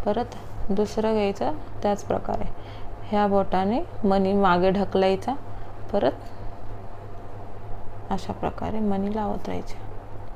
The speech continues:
सेम तीच प्रोसेस आहे. तर, अ, त्यामुळे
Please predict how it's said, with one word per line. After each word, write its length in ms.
सेम 360
तीच 200
प्रोसेस 520
आहे. 280
तर, 180
अ, 440
त्यामुळे 520